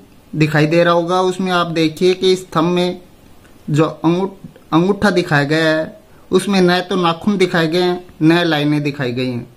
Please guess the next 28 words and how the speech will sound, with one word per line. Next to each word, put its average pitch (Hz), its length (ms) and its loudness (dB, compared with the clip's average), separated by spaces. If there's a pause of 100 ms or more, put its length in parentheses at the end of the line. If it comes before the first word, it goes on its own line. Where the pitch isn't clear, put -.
(120)
जबकि 185 300 -2
जो 185 180 0
दूसरा 196 440 -2
सिक्का 175 320 -4
है, 160 260 -8 (320)
उसमें 190 280 -2
आप 180 140 0
देखेंगे 175 540 -2 (460)
तो 170 80 0
उसमें 180 240 0
नाखून 170 560 2 (680)
दिखाए 143 380 2
गए 165 160 0
हैं 180 80 2
अंगूठे 180 380 -2
के, 180 200 0 (600)
और 175 380 2 (840)
जो 156 120 4
लाइनें 165 320 0
हैं, 185 340 -6 (520)
वो 165 120 2
भी 170 80 4
दिखाई 160 340 0
गई 135 220 2
है। 131 220 -2 (1600)
आप 170 300 0
इन 190 220 -6
दोनों 190 400 -4